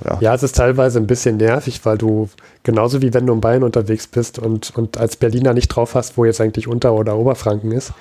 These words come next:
Speaker 1: Ja.
Speaker 2: musst du da auch ein bisschen vorsichtig sein und hast auch Probleme, wenn du in Barcelona unterwegs bist und sp-, probierst Spanisch zu sprechen, kann es sein, dass du böse angeguckt wirst, weil das so ein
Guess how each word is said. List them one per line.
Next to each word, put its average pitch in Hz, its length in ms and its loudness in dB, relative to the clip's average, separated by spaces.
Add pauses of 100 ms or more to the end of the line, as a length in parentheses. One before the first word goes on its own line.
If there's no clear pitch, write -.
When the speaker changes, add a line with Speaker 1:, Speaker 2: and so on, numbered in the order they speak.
Speaker 1:
Ja. 101 160 2 (340)
Speaker 2:
musst 131 300 0
du 135 40 2
da 117 140 2
auch 120 200 2
ein 120 60 -2
bisschen 117 300 0
vorsichtig 113 480 -2
sein 107 420 -2
und 101 360 -6
hast 104 240 -4
auch 110 140 0
Probleme, 110 480 -2
wenn 104 160 0
du 104 260 -2 (440)
in 120 120 -2
Barcelona 110 540 2
unterwegs 110 460 0
bist - 320 -4
und - 100 -12
sp-, - 160 -12
probierst 110 380 0
Spanisch 117 380 -2
zu - 120 -10
sprechen, 117 460 -2 (480)
kann 123 160 -2
es 135 100 -4
sein, 127 240 2
dass 117 200 0
du 117 100 -2
böse 123 300 2
angeguckt 110 500 -4
wirst, 113 280 -2
weil 107 80 2
das 110 200 -4
so 107 140 -2
ein 101 220 -6